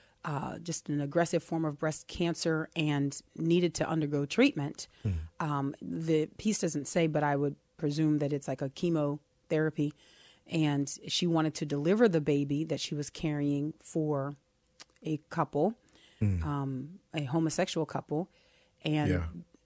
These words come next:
Speaker 1: she wanted to deliver that baby at twenty-four weeks, and then even said, you know, she would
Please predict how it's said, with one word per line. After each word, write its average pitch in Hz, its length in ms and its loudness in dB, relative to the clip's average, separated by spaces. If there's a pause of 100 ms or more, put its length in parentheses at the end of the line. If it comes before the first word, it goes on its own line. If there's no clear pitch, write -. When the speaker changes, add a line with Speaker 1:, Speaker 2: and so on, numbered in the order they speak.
(180)
Speaker 1:
she - 140 -2
wanted 170 160 2
to 156 80 -6
deliver 160 300 2
that 160 240 0
baby 156 280 2
at - 140 -6
twenty-four 165 420 0
weeks, 190 440 -2 (220)
and 143 440 -2 (560)
then 165 180 2
even 165 280 0
said, 156 320 0
you 156 100 -2
know, 147 300 0 (260)
she 170 240 -4
would 156 220 -2